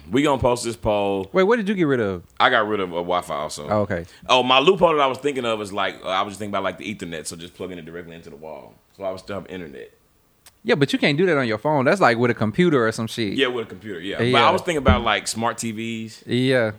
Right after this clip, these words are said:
Speaker 1: and shit
Speaker 2: Can
Speaker 1: like
Speaker 2: you do
Speaker 1: that.
Speaker 2: that?
Speaker 1: I think so.
Speaker 2: 'Cause I feel like that shit only with the Wi-Fi.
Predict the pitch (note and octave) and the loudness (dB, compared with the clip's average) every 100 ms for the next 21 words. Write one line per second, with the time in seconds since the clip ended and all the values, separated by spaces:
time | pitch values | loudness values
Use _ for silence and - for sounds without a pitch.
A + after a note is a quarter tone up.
0 | - F#2+ - A2+ G#2+ C4 D#4 C#4 A4 A#3+ | -6 -4 -2 2 4 4 4 4 2 0
1 | - _ _ _ A2 D#3 C#4+ G3+ A3+ - | -4 _ _ _ -2 -2 -4 -6 -8 -12
2 | _ _ _ _ _ _ - G3 D#4+ C#4+ | _ _ _ _ _ _ 4 6 6 6
3 | F#3 F3+ C4+ G3 C3 F3+ F3 E3+ B2+ D#3 | 6 4 6 4 6 4 4 2 4 2
4 | A3 G2 F#2 | 2 0 -2